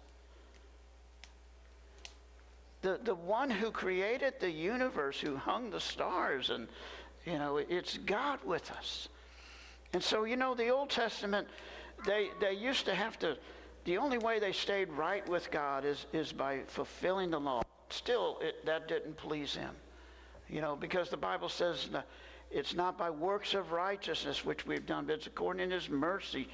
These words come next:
and his grace he saved us." And so the law was just a shadow of good things to come. And,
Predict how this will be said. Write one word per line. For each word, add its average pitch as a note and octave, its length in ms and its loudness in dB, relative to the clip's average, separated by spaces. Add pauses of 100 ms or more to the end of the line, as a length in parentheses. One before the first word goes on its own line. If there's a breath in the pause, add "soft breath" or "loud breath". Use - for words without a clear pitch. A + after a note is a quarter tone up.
(240 loud breath)
and D3 100 2
his D3+ 160 2
grace D3+ 540 0
he F3+ 140 -2
saved C#3 400 0
us." - 200 -6 (420 loud breath)
And D3 100 -2
so F#3+ 160 4
the G#3 80 2
law A#3+ 320 4
was A3+ 160 2
just G#3+ 260 2
a D#3 80 2
shadow G3+ 540 4
of C3+ 160 0
good A3 200 2
things F3+ 340 2
to - 60 0
come. G3+ 300 2
And, D3 140 0